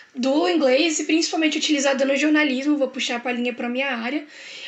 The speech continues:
mas que ela acabou se popularizando também na cultura, no entretenimento como um todo. E entra, principalmente, uma das discussões que eu mais lembro, porque eu participei, foi a que rolou na época que começaram a sair os filmes de Star Wars, né? Porque teve uma galera que acompanhava desde o lançamento, ou mais próximo ali do lançamento,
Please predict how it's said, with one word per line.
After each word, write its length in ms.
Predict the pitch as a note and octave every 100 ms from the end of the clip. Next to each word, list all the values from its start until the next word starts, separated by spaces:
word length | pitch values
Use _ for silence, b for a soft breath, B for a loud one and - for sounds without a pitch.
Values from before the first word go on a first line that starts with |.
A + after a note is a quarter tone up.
| -
mas 280 | C#4 C#4+ C#4+
que 80 |
ela 100 | D#4
acabou 240 | D#4 F4 D#4
se 80 | -
popularizando 640 | D#4+ E4 D4+ D4+ D4 C#4
também 380 | D4+ D#4 C#4+ D4
na 100 | D4
cultura, 420 | D#4 D4 C#4+ D4
no 80 | C#4+
entretenimento 600 | B3+ C#4+ C#4+ C#4 C4 -
como 200 | C4+ C#4+
um 80 | F#4
todo. 360 | C4 A#3 G#3+ - B B B B B
E 320 | D4+ C#4+ D4
entra, 520 | D4+ D#4+ G4+ - C#4+ C4
principalmente, 800 | D#4 G4 G4 F#4+ D#4+ D4+ D4+ D#4
uma 160 | D4
das 160 | C#4+ C#4+
discussões 420 | - D4+ D4 C4+
que 80 | C#4+
eu 40 |
mais 240 | C4 C#4+ D4
lembro, 260 | B3+ B3+ A#3+
porque 180 | A#3+ C4
eu 80 | C#4
participei, 600 | D4 D4+ - D4+ C4 D4
foi 220 | D4 C#4+
a 80 | C#4+
que 140 | C#4+ D4+
rolou 280 | D#4 C#4+
na 140 | D4 C#4
época 200 | C#4 D4
que 80 | -
começaram 420 | D4 C#4+ D4 D4
a 60 | E4+
sair 260 | E4+ D#4
os 100 | E4
filmes 220 | - D4
de 80 | D4+
Star 240 | D4 D#4+ F#4+
Wars, 300 | C4 A3+ A3
né? 160 | A#3+ - B B B -
Porque 120 | -
teve 180 | C#4+ C4+
uma 120 | D4
galera 340 | D4 D4 C#4 D#4
que 100 | D#4+
acompanhava 600 | D4+ D4 C#4+ C#4 C4 C4
desde 320 | C4 C#4+ C#4
o 60 | C#4
lançamento, 600 | C4+ C4+ B3+ A#3+ C#4+ D4
ou 80 | B3+
mais 240 | B3+ C4+
próximo 580 | - - B3 B3 - B3
ali 160 | A#3
do 100 | A3+
lançamento, 680 | A#3+ A#3+ C4+ C4 A#3+ C#4 D4+